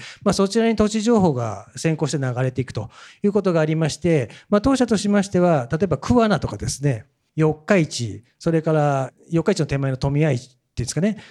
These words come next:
そのあたりは非常に今マンションがたくさん建っておりまして、そういったところの用地情報を取得しようとしても、なかなか取得が難しい状況が続いてたんですけれども、昨年あの、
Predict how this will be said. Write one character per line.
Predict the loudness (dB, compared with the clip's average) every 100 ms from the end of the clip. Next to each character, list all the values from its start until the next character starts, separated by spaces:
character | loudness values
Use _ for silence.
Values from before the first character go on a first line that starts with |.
| -2
そ | 0
の | 2
あ | 2
た | 2
り | 2
は |
非 | 2
常 | 2
に | 0
今 | 0
マ | 0
ン | 0
シ | -2
ョ |
ン |
が | -2
た | -4
く | -2
さ | -2
ん | -2
建 | -4
っ | -8
て | _ -8 -8 -8
お |
り | -6
ま | -4 -6
し | -4
て、 | -4 -2
そ | -2
う |
い | 0
っ |
た | 0
と | 0
こ |
ろ | 0
の |
用 | 2 2
地 | 0
情 | 0 0
報 | 2 2 2 2
を | -2 -18 -8
取 | 0
得 | 2 2
し | 2
よ | 2
う |
と | 2
し | 0
て | -2
も、 | 0 2
な | 0
か | 0
な | 0
か | 0 -2 -2 _ _ _ _
取 | -20 -12 -4
得 | 0 0
が | 0
難 | -2 -2
し | -2 -4 -4
い |
状 | 0 0
況 | 2
が | -2
続 | -2 -2
い | -2
て | 0
た | 0
ん | -2
で | -4
す | -6
け | -6
れ |
ど | -2
も、 | -2
昨 | -2 -2 2
年 | 2
あ |
の、 | 4 2